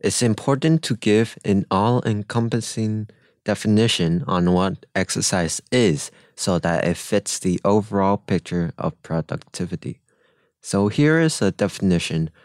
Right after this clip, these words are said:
of exercise from the Penn State College of Medicine. Exercise is considered planned, structured,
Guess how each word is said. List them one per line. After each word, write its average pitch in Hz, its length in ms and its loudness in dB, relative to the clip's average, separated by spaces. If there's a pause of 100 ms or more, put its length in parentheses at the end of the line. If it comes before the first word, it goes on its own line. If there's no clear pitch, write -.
(160)
of - 240 -2
exercise 80 680 -2
from 87 280 -4
the 78 120 -2
Penn 107 340 -4
State - 400 -2 (160)
College 87 640 -2 (100)
of 80 160 -8
Medicine. - 480 -8 (220)
Exercise 101 840 0
is 92 160 -2
considered 104 680 0 (160)
planned, 135 480 0 (240)
structured, - 720 -4